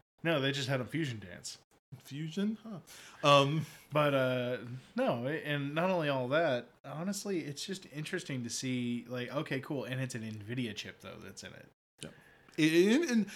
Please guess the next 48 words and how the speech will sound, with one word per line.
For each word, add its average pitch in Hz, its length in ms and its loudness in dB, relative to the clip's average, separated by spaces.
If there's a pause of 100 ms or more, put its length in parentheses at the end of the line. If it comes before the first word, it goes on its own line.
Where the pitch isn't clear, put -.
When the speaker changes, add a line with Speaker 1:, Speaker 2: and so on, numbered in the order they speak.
(200)
Speaker 2:
that 254 80 4
speaks 339 220 8
a - 20 6
lot. 190 320 6
Like, 165 180 6
uh, 160 140 2 (240)
if - 160 -4
I'm 208 60 6
not 240 140 2
mistaken, 196 400 0
most 143 300 2 (180)
Nintendo 175 460 2
consoles, 127 560 -2
they 123 120 0
have, 123 200 0
like, 117 160 2
some - 160 -2
proprietary 117 720 2
architecture 113 560 -2
they 120 120 -2
use 120 380 -4
to 107 200 -10 (180)
Speaker 1:
No, 196 160 2
they've 151 120 0
been 185 140 -2
using 151 220 -2
arm 151 220 -2
since 123 240 -8
the 113 80 -8
Game 117 240 -6
Boy. 92 240 -12 (680)
Speaker 2:
Okay. 120 200 -8 (480)
Speaker 1:
Well, 139 260 -2
at 131 140 -2
least 139 220 0
the 143 60 -4
Game 131 220 -2
Boy 120 140 -2
Advance, 107 420 -8
that 113 140 -8
had 110 100 -8
an 113 100 -10
arm 110 220 -8
C 120 160 -6
P 113 120 -12
U 113 120 -6
in 123 80 -6
it. 135 120 -8